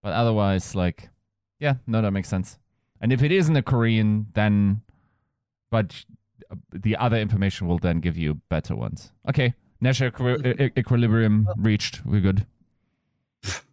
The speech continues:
Speaker 2: Oh, okay, so we, we got the, uh, thank you, Eric. We got the, the person who created Owl L. Still don't know if I'm saying it properly. Is Zeusa. Z-,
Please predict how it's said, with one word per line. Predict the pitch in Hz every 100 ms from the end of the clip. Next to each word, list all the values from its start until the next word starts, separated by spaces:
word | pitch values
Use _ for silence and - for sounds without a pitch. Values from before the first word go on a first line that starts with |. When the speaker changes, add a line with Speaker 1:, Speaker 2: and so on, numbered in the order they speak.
| -
Speaker 2:
Oh, | 165
okay, | 156 151
so | 156
we, | 156 156
we | 156
got | 151 151 -
the, | 135
uh, | 131
thank | 123 131
you, | 123
Eric. | 123
We | 120
got | 123 127
the, | 123 123 120
the | 120
person | 117 143 139 135
who |
created | - 127 123 127 127 127 117 123 - _ _ _ _ _ _ -
Owl | 127 123
L. | 123 120 123 139 - _ _ _ -
Still | - 127
don't | 120
know |
if | 113
I'm | 117 120
saying | 120
it | 113
properly. | 123 - 123 120 - _ _ _ -
Is | 131 117
Zeusa. | 135 170 - 180 180 175 - _ _ _ _ _ _ _ _ _ 123
Z-, | 127